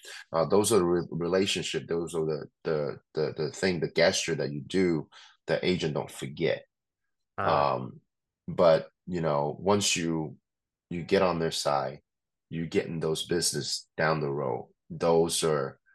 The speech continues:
Speaker 1: infinite, like, infinite possibility.
Speaker 2: Yeah.
Speaker 1: Um, you know, obviously I don't charge them a full price, but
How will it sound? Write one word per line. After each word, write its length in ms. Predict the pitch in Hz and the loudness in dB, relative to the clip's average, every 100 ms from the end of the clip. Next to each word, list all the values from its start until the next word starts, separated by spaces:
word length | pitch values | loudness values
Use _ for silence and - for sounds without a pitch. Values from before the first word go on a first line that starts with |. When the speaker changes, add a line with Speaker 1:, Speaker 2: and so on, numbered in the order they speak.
| _ _ _ _ - | _ _ _ _ -8
Speaker 1:
infinite, 580 | 82 - - 85 73 - _ _ - | -6 -6 -4 -2 -2 -6 _ _ -8
like, 220 | 78 73 | -2 0
infinite 540 | 82 90 - 78 73 - - - | 0 -2 -2 -4 -4 -8 -20 -10
possibility. 840 | - 80 - 82 90 82 - - _ _ _ - | -2 0 0 0 2 0 -4 -14 _ _ _ -2
Speaker 2:
Yeah. 140 | 98 | -2
Speaker 1:
Um, 500 | 69 67 69 64 64 - - | 0 0 0 -4 -8 -12 -8
you 120 | 92 | -4
know, 220 | 85 80 - | 0 2 4
obviously 480 | 107 139 127 - 92 | 6 6 4 2 4
I 80 | 95 | 4
don't 160 | 104 | 2
charge 280 | 98 92 90 | 2 4 4
them 140 | 87 | 0
a 40 | 76 | -6
full 320 | - 101 92 | -8 -6 -6
price, 640 | - 123 - 78 78 - - _ _ _ | -4 -2 -2 -2 -6 -8 -10 _ _ _
but 320 | 82 80 78 | 4 4 4